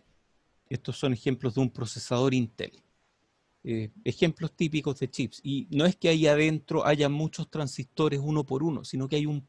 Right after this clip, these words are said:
pedazo de silicio pequeñito en el cual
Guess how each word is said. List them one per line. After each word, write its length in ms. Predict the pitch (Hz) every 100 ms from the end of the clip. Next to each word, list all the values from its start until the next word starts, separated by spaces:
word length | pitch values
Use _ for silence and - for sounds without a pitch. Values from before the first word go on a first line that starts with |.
| _
pedazo 560 | - 120 170 262 - 113
de 100 | 107
silicio 600 | - 110 95 101 - 175 _ _ _
pequeñito 800 | - 170 202 240 269 - 151 - _ _ _ _ _ _ _ _ -
en 140 | 131
el 160 | 143 139
cual 440 | - 226 190 214